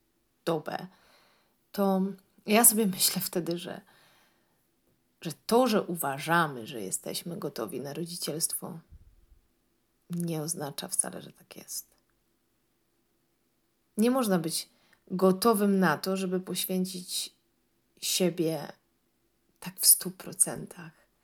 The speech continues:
żeby wyrzec się siebie, żeby zapomnieć o sobie, o swoich potrzebach, na, nawet, nawet na jakiś czas. No chyba że ktoś się urodził w taki w stu procentach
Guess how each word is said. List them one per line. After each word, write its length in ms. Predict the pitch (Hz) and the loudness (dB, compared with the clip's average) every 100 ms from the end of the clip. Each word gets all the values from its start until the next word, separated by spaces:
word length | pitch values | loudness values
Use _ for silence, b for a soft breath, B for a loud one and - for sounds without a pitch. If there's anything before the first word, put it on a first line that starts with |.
| _ _ _ _ | _ _ _ _
żeby 340 | 190 180 202 190 | 0 2 4 2
wyrzec 640 | - - 240 190 160 - | 2 6 6 6 4 0
się 320 | - - 180 | -2 -6 -8
siebie, 400 | - 196 185 156 | -8 -8 -4 -2
żeby 300 | 185 180 202 | 0 2 6
zapomnieć 840 | 196 196 202 226 190 180 165 - - | 8 8 6 4 6 4 0 -6 -10
o 180 | 180 175 | -4 2
sobie, 480 | 196 123 - - - | 2 0 -6 -6 0
o 60 | |
swoich 400 | - - 196 185 | 0 2 0 -2
potrzebach, 880 | - 185 185 - 180 - - 165 - _ - | -4 -6 -4 -6 -4 -6 -8 -10 -16 _ 2
na, 200 | 185 175 165 190 | 4 4 2 4
nawet, 420 | 226 240 233 - | 6 6 2 4
nawet 340 | 269 254 - | 6 6 2
na 120 | 233 | 0
jakiś 460 | 226 220 - 190 - | 0 -2 -4 -6 -4
czas. 460 | - - - - - b b b b b b b b b b _ _ | -4 2 6 6 4 b b b b b b b b b b _ _
No 120 | 208 | 2
chyba 240 | 190 220 226 | 4 4 4
że 100 | 208 | 2
ktoś 260 | - 202 | 0 0
się 440 | - 208 190 185 - - | 2 2 2 0 -2 -2
urodził 520 | 185 180 175 170 156 | 4 6 6 2 -2
w 120 | - | -6
taki 300 | - - 220 | -10 -8 -6
w 80 | 202 | 2
stu 200 | - 208 | 4 4
procentach 680 | 196 165 175 170 - - | 0 -2 -2 -6 -8 -12